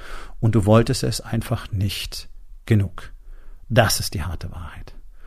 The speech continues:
Und die, die es ultimativ wollen, die bereit sind, jeden Tag den Einsatz zu bringen, die bereit sind, jeden Tag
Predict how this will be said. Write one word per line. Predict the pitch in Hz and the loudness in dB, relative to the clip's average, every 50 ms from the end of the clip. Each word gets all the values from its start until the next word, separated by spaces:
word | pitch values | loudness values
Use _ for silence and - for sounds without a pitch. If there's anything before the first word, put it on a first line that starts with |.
| - - - - - - - | -14 -14 -12 -12 -12 -10 -2
Und | - 110 104 85 - | 2 2 2 6 6
die, | 160 185 160 110 - - - - - - - - - - - - - | 6 6 6 4 2 0 -10 -14 -14 -16 -16 -16 -18 -16 -16 -10 -8
die | 104 | -8
es | - - - - | -8 -8 -2 6
ultimativ | - 160 170 - - 147 139 123 113 - - 120 - - 98 90 | 8 8 8 10 8 6 6 6 4 2 0 -2 0 0 2 4
wollen, | 120 117 90 78 - - - - - - - - - - - - - - - - - - - - - | 4 4 4 4 -4 -10 -16 -16 -16 -14 -14 -14 -16 -16 -18 -18 -16 -16 -16 -16 -16 -16 -14 -8 -4
die | 104 | -4
bereit | 92 - 110 110 139 175 175 175 | 0 0 4 4 6 4 4 2
sind, | - - 104 - - - | 0 -4 -4 -4 -6 -2
jeden | - 113 127 165 214 202 | 4 6 8 8 8 6
Tag | - - 190 190 190 - - | 6 6 6 4 4 2 4
den | 170 165 - | 2 2 4
Einsatz | - 131 143 147 143 143 131 - - - | 4 4 4 4 2 2 0 0 0 2
zu | - 117 | 2 2
bringen, | 101 107 113 104 - - - - - - - - - - - - - - - - - - - - | 4 4 2 2 0 -4 -10 -14 -16 -16 -16 -16 -16 -14 -14 -14 -14 -14 -16 -16 -16 -6 0 0
die | 113 107 | 0 2
bereit | 104 107 107 139 170 180 175 | 2 4 4 4 4 4 2
sind, | - - 101 - | -2 -4 -4 2
jeden | - 143 170 185 180 | 4 6 6 6 6
Tag | - - 165 127 95 - - - | 6 4 4 4 4 0 -6 -12